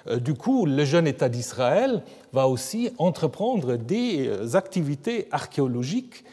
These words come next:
euh, dans des territoires occupés, notamment, euh, dans le Sinaï, euh, pas exclusivement, aussi en Samarie. Et donc, c'est ainsi que on va trouver les fameuses inscriptions de Kuntilet Ajrut, dont j'ai déjà eu aussi l'occasion de vous parler, donc,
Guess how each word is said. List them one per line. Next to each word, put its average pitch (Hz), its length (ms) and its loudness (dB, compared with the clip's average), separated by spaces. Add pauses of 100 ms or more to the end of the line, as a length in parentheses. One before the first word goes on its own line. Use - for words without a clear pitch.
(240)
euh, 117 160 0
dans 185 240 2
des 147 160 2
territoires 135 680 -4
occupés, 156 500 -4 (280)
notamment, 120 960 -4
euh, 107 80 -4
dans 120 240 -4
le 117 160 -4
Sinaï, 139 580 -2 (520)
euh, 104 200 -10
pas 139 200 0
exclusivement, 110 840 -6 (100)
aussi 110 260 -12
en 104 80 -6
Samarie. 104 560 -6 (260)
Et 120 60 -6
donc, 190 300 0
c'est - 260 -6
ainsi 202 340 -4
que 160 320 0 (400)
on 117 80 -6
va 143 160 0
trouver 151 480 0 (920)
les 110 100 -6
fameuses 175 380 2
inscriptions 180 540 2
de 139 100 0
Kuntilet 151 500 -2
Ajrut, 151 320 0
dont 120 160 -6
j'ai 117 160 -8
déjà 120 300 -4
eu 147 160 -2
aussi 139 260 -2
l'occasion 127 400 -4
de 113 100 -8
vous 107 140 -10
parler, 127 420 -4
donc, 135 280 -4